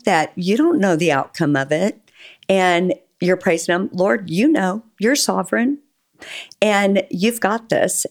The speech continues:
And it's just, and I, I did say this prayer. Um, I've said it several times. It's like, "Lord,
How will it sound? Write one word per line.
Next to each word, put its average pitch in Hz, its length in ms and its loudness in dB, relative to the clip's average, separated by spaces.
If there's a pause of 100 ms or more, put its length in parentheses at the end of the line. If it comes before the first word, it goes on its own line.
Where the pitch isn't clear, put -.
And 175 400 2
it's 185 180 -2
just, 208 220 -2 (320)
and 214 320 2
I, 196 220 2 (160)
I 214 260 -2 (380)
did 277 240 0
say 190 220 2
this 180 260 -2
prayer. 160 500 0 (580)
Um, 160 460 0
I've 190 140 -4
said 294 240 -2
it 277 40 -4
several 240 320 -2
times. - 480 -4
It's - 140 -2
like, 240 240 -4
"Lord, 254 220 0